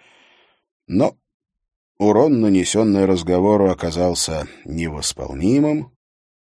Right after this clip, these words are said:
и Бранхиогу так и не удалось вернуть беседу в прежнее русло. Когда Бранхиог уже ехал домой, ему вспомнился собственный старый постулат:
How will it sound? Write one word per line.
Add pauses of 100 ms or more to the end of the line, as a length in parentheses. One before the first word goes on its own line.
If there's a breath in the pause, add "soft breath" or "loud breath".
и
Бранхиогу
так
и
не
удалось
вернуть
беседу
в
прежнее
русло. (1000)
Когда
Бранхиог
уже
ехал
домой, (720)
ему
вспомнился
собственный
старый
постулат: